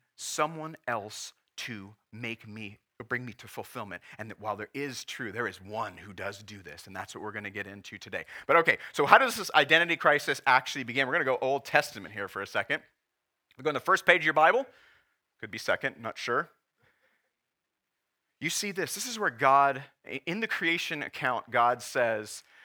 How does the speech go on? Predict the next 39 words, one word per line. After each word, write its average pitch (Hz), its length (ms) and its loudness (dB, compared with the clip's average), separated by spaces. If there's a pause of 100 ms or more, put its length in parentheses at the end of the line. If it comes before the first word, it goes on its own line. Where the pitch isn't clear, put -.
(600)
"I'm 160 220 8
gonna 156 220 0
make 131 460 -6
image 110 360 -10
bearers." 80 540 -6 (160)
Go, 160 260 6
God 160 260 6
cr-, - 140 -10
so - 120 -4
God 160 240 6
created 180 260 2
man 151 200 0
in 139 80 -4
his 120 120 -8
own 151 240 -4
image. 113 500 -10 (240)
In 113 100 -10
the 101 100 -6
image 147 200 -6
of 147 80 -10
God, 123 220 4
he 131 100 -10
created 101 380 -6
them. 98 340 -12
Male 151 320 -6
and 151 80 -12
female, 123 360 -8
he 127 140 -12
created 104 420 -8
them, 101 200 -8 (160)
and 117 200 -6
God 107 360 2 (200)
blessed 104 560 -4
them. 85 340 -10 (240)
This 98 120 -14
was 90 100 -14
a 95 40 -12
good 98 180 -10
thing. 82 340 -14